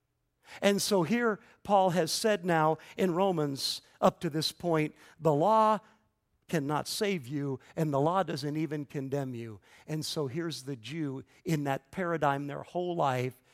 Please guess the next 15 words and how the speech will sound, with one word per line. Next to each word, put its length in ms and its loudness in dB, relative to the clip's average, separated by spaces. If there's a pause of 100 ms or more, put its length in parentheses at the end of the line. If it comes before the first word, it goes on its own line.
(220)
wondering 600 -4
what 200 -6
in 100 -8
the 80 -4
world 480 -6
then 320 -8
was 240 -10
the 100 -16
purpose 460 -12
of 140 -16
God 260 -10
giving 300 -10
us 180 -16
the 140 -14
law. 280 -14